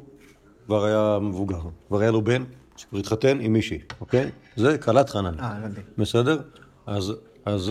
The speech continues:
Speaker 1: אז רבי יהושע בא לקרוא לחנניה, נמצאת שם הבחורה הזאת, שהיא כלתו של חנניה, והיא כבר רואה את הרבי רבי יהושע שם, ואומרת לו, "או,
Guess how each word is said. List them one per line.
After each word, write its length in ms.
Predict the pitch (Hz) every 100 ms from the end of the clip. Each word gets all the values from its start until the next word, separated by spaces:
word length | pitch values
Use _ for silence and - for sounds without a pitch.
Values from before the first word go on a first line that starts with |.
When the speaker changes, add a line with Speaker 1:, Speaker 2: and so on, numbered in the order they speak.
| 120
Speaker 1:
אז 180 | 107 92
רבי 180 | 98 131
יהושע 560 | 165 135 - 147 117 98 - - - -
בא 120 | 107
לקרוא 240 | 120 117 139
לחנניה, 560 | 123 143 190 180 147 123 - - - _ -
נמצאת 400 | 107 104 139 127
שם 200 | 135 135
הבחורה 480 | 135 127 113 151
הזאת, 220 | 170 156 139 135 - -
שהיא 200 | 117 113
כלתו 300 | 123 131 156
של 120 | 147
חנניה, 400 | 147 147 143 135 127 - - - -
והיא 260 | 101 147
כבר 120 | 139 143
רואה 180 | 135
את 100 | 131
הרבי 280 | 117 123 117
רבי 180 | 110 101
יהושע 440 | 104 135 131 107
שם, 220 | - 104 98
ואומרת 560 | 110 101 104 117 120
לו, 100 | 120
"או, 400 | 117 156 165 -